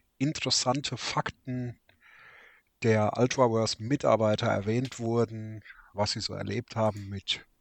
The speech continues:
japanischen Gästen. Und da kam der Autor auch mal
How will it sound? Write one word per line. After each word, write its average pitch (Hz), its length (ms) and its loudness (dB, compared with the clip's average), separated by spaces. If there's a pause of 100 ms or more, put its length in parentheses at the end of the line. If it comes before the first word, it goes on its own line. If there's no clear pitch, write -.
(260)
japanischen 110 580 0
Gästen. 147 440 -2
Und 95 260 -14
da 98 180 0
kam 113 380 -4
der 117 220 0
Autor 113 420 -6
auch 120 240 -6
mal 139 320 4